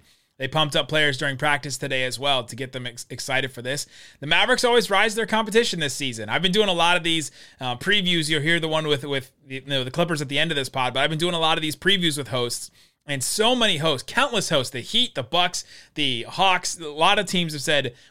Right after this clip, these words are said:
"We play to the competition." And it seems like the Mavericks absolutely do that this season, and they've had some really big wins. And wins against this, two wins against this Clippers team. They believe they can beat them. And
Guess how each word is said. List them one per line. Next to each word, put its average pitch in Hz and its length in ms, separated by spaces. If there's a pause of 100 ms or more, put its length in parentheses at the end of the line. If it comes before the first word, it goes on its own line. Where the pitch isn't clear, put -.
"We 160 140
play 202 300
to 208 100
the 196 80
competition." 147 680
And 139 120
it 147 60
seems 220 220
like 196 100
the 170 80
Mavericks 165 420
absolutely 156 480
do 156 120
that 147 200
this 185 160
season, 131 300
and 123 120
they've 156 120
had 180 160
some 160 160
really 151 240
big 143 240
wins. 139 480 (320)
And 127 240
wins 160 180
against 180 240
this, 180 100
two - 240
wins 208 220
against 190 240
this 180 120
Clippers 220 340
team. 113 320 (340)
They 175 160
believe 220 220
they 196 120
can 175 140
beat 156 220
them. 87 260 (460)
And 127 320